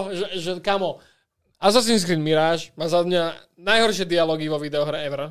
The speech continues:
že fakt sú nudné, vláčia sa, vyzerá to, že dabery neboli v jednej miestnosti a Adam, že ja si to fi-, ja som si to chcel fixnúť, že som si to switchol do arabčiny,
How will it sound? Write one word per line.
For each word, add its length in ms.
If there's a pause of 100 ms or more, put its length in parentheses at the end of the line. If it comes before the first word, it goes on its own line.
že 160
fakt 220
sú 100
nudné, 560
vláčia 480
sa, 260
vyzerá 380
to, 160
že 80
dabery 400
neboli 320
v 80
jednej 160
miestnosti 640
a 160
Adam, 240
že 320 (260)
ja 140
si 160
to 80
fi-, 240
ja 80
som 160
si 160
to 80
chcel 160
fixnúť, 400
že 80
som 160
si 80
to 160
switchol 320
do 80
arabčiny, 720